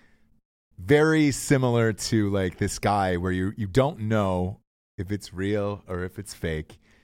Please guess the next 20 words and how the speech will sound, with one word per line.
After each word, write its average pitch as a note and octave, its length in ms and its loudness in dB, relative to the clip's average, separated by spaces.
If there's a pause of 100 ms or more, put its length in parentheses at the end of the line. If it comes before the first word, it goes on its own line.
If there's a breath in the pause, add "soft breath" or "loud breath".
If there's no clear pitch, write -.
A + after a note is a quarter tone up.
(360 soft breath)
You B2+ 100 -2
can D#3 160 -2
go F3+ 180 6
through G#3 200 0
his B2 160 4
history F2+ 400 -2
and E2+ 120 -2
see G#2+ 160 -4
that E2+ 140 -2
he E2 100 -4 (180)
definitely A#2+ 400 -2
made F#2+ 200 -2
all D#2+ 120 -2
these D#2+ 180 -8
movies D#2+ 320 -6
and D#2 100 -6
did F2 140 -6
all C#2+ 140 -8
this C#2 140 -14
shit. - 440 -12